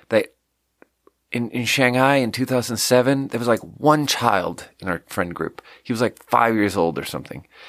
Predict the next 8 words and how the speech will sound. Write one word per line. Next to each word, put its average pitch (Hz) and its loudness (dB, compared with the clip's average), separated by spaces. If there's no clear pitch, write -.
We 113 -2
were 127 4
just 113 0
partying 123 2
and, 80 -4
like, 53 -8
drinking, 117 2
and 78 -6